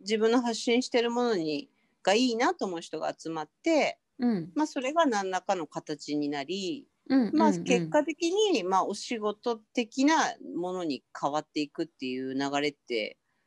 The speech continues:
Speaker 1: 多分多くの人がやっていくかなとは思うんだけど。
Speaker 2: そうですね。
Speaker 1: うん。そう。
Speaker 2: うん。
Speaker 1: でも、まあ、その手前の段階で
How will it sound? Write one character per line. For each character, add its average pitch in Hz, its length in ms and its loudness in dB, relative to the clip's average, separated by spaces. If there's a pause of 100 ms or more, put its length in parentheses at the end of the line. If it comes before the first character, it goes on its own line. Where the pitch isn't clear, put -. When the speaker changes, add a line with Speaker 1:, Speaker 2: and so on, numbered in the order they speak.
(120)
Speaker 1:
多 233 120 2
分 202 120 0
多 277 120 4
く 226 120 -4
の 165 100 -2
人 - 300 -6
が 127 240 0
や 139 100 -2
っ 151 40 -6
て - 200 -6
い 160 80 -4
く 165 240 -4
か 139 180 -4
な 156 280 2
と 135 120 -6
は 123 40 -2
思 139 240 -4
う - 20 -6
ん 127 100 -6
だ 113 100 -10
け 123 260 -10
ど。 160 360 0 (240)
Speaker 2:
そ 262 160 4
う 233 40 4
で 196 100 2
す 175 140 -4
ね。 202 520 4 (120)
Speaker 1:
う 190 60 -8
ん。 - 20 -8 (200)
そ 220 540 6
う。 - 40 -8
Speaker 2:
う - 20 -6
ん。 - 20 8
Speaker 1:
で 381 80 10
も、 339 140 8
ま 339 100 8
あ、 320 60 4
そ 320 160 -4
の 285 100 2
手 302 160 0
前 339 300 4
の 370 140 -4
段 359 260 -4
階 349 300 -2
で 311 360 -4